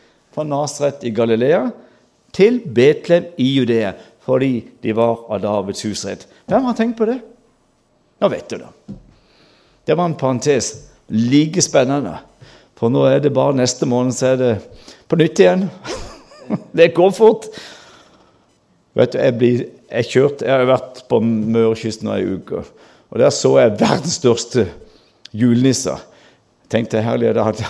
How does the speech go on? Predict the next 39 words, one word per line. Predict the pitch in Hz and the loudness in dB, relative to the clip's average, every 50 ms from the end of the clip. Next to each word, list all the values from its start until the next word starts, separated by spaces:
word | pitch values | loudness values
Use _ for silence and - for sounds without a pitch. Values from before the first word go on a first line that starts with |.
| 120 127 | -2 -2
<laughs> | 139 - - | -2 0 0
hadde | - - 113 | -2 2 2
jeg | 135 139 117 | 0 0 0
et | 107 110 | 0 0
haglevær, | 120 117 117 127 131 117 120 113 | 0 0 2 0 2 2 2 0
så | - 120 117 | 2 0 -2
hadde | 113 - - - - - - - - - 762 784 831 855 906 906 906 906 960 932 906 - - - - - - - | -2 -4 -14 -20 -20 -20 -20 -20 -20 -20 -20 -20 -20 -20 -20 -20 -20 -20 -20 -20 -20 -20 -20 -20 -4 -2 -2 -2
<laughs> | - - - - - - - - - - | -2 -6 -12 -18 -16 -16 -16 -16 -16 -20
Det | - - - - - - | -20 -20 -20 -16 -2 2
var | 151 175 | 4 4
et | - - | 4 6
luftskip! | 139 175 180 143 - - - 175 131 156 - - - - - - - - - - | 6 6 6 6 0 -6 -6 -2 -2 -2 -4 -4 -14 -20 -20 -20 -20 -20 -10 0
Han | - 147 165 | 4 6 8
var | 185 190 | 8 6
så | 185 - 165 | 6 2 -4
stor | 139 - - 214 180 | -2 0 2 2 2
som | - - 185 | 0 2 2
et | 160 147 | 2 4
luftskip. | 147 151 139 - - 151 123 147 - - - - - - - - - - - _ - - _ - | 4 0 0 -2 -4 -6 -6 -6 -8 -12 -20 -20 -20 -20 -20 -20 -20 -20 -20 _ -20 -20 _ 4
«Kom | - 190 220 214 | 4 4 6 6
inn, | 214 202 160 113 92 85 - - _ _ _ _ | 4 4 2 -2 -8 -10 -14 -20 _ _ _ _
unge | - 143 139 147 151 | -10 -6 -6 -4 -2
mann.» | 147 135 117 98 85 - - _ _ _ _ | -2 -2 -4 -6 -10 -16 -20 _ _ _ _
Så | _ 127 | _ -12
tar | 120 - 151 160 | -4 -2 0 0
jeg, | 156 - | 0 0
tar | - 139 143 139 | -2 -2 -2 0
meg | 131 131 | 0 0
jakka. | 131 127 127 - 139 113 | 0 0 -2 -6 -4 -4
«Du | 170 185 | -4 -2
kommer | 180 226 196 175 170 | 0 -2 -2 0 -2
inn, | 208 208 | -2 -4
så | 185 175 | -6 -6
tar | - 151 135 | -4 -4 -4
jeg | 131 120 | -2 -2
meg | 120 113 | -2 -2
jakka.» | 110 - - - 120 - - - - - - - _ - - _ _ _ _ - - - _ _ _ _ _ _ _ _ - _ _ _ _ 139 - - _ _ _ - _ _ _ _ _ _ _ _ | -4 -4 -8 -16 -20 -20 -20 -20 -20 -20 -20 -20 _ -20 -20 _ _ _ _ -20 -20 -20 _ _ _ _ _ _ _ _ -20 _ _ _ _ -20 -20 -20 _ _ _ -20 _ _ _ _ _ _ _ _
Hør | 151 180 214 214 175 | -6 -4 -2 -2 -2
her. | 170 170 - - | -2 -4 -4 -6